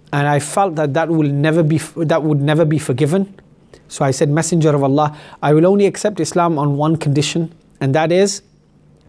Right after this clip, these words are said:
if all of my previous sins are forgiven.'" And what sins was he thinking about? All of the dislike and hatred that he had for the Prophet sallallahu alaihi wasallam. And the Prophet sallallahu alaihi wasallam said to him,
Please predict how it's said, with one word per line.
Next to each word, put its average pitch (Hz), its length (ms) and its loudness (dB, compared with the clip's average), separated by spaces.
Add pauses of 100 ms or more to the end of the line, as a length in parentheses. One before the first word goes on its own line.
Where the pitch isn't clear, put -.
(320)
if 143 200 -4 (100)
all 180 280 4
of 139 120 -2
my 139 160 -4
previous 135 420 -2
sins 127 260 -4
are 110 60 -2
forgiven.'" 113 440 -8 (1040)
And 147 140 0
what 220 160 2
sins 202 280 0
was 180 140 4
he 170 100 2
thinking 196 360 -2
about? 190 360 0 (580)
All 180 160 4
of 170 120 2
the 156 200 0 (120)
dislike 180 580 -2
and 147 140 -2
hatred 160 380 0
that 147 140 0
he 147 80 -4
had 143 280 -2
for 156 120 -4
the 135 100 0
Prophet 143 280 -2
sallallahu 131 300 -4
alaihi - 60 -8
wasallam. 123 140 -6 (560)
And 143 120 2
the 147 60 4
Prophet 156 220 -2
sallallahu 156 260 0
alaihi 160 120 -2
wasallam 139 80 -2
said 160 260 -2 (320)
to 151 100 -2
him, 147 320 -2